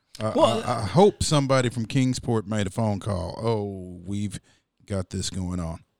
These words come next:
Speaker 2: Well, the Facebook post was made two weeks ago. Miranda Dunford's Facebook post was made two weeks ago.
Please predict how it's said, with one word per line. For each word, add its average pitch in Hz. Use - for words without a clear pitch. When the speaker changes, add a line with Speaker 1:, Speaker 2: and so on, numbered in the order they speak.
Speaker 2:
Well, 220
the 202
Facebook 254
post 175
was 147
made 143
two 143
weeks 170
ago. 101
Miranda 190
Dunford's 175
Facebook 151
post 131
was 123
made 120
two 156
weeks 123
ago. 95